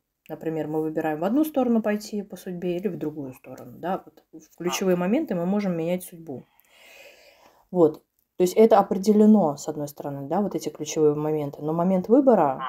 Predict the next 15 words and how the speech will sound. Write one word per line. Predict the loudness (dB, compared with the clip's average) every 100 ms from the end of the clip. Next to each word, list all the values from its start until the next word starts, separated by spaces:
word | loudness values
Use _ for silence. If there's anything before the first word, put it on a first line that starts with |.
| -2
пойти | -2 0 -2
там | -4 -2
направо, | -4 0 2 2 0
на, | -4 -4
на | -2 2
правую | 4 6 6
ветку | 4 0 -2
или | 0
на | 0 4
левую, | 6 6 4 2 -4 -10
вот | 0
это | 0 0
мы | 0 0 0
можем | -2 -2 -2 -2
выбрать. | 0 0 -2 -12 _